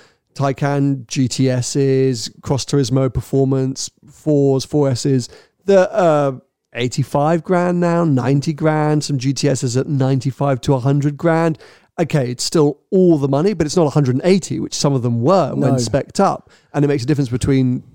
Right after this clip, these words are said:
Speaker 1: two and a half to three grand a month down to twelve hundred or thirteen hundred quid a month.
Speaker 2: Yeah.
Speaker 1: And I said the more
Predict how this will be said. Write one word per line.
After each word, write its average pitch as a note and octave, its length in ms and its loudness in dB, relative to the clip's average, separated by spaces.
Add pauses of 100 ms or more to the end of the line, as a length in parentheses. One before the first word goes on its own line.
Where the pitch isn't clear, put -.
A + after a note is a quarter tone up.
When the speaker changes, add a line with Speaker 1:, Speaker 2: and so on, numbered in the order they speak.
Speaker 1:
two D#3+ 160 2
and C#3+ 100 2
a - 20 0
half C3 220 -2
to - 100 -12
three G3+ 240 -2
grand C3 300 0
a - 20 0
month B2+ 340 -2 (220)
down C3+ 300 0
to B2 220 0
twelve C3 320 -2
hundred B2 200 -2
or A#2+ 60 0
thirteen F#3+ 300 2
hundred - 180 -6
quid B2 120 -6
a C3+ 40 -4
month. - 340 -6
Speaker 2:
Yeah. C#3 400 -2 (100)
Speaker 1:
And E3 100 2
I - 20 2
said D#3 260 2
the C#3+ 80 2
more D3 480 2